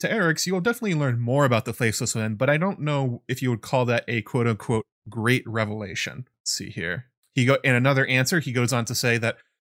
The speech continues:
"No, there have not been any characters that have been both a warg and a Faceless Man, presumably before Arya." Question. "Jaqen in Harrenhal refers to a red god, and another oca-, occasion to the god of fire. Do you mean R'hllor?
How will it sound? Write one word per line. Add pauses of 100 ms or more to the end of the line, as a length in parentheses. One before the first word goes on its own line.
"No,
there
have
not
been
any
characters
that
have
been
both
a
warg
and
a
Faceless
Man,
presumably
before
Arya." (400)
Question. (200)
"Jaqen
in
Harrenhal
refers
to
a
red
god, (200)
and
another
oca-, (100)
occasion
to
the
god
of
fire. (340)
Do
you
mean
R'hllor?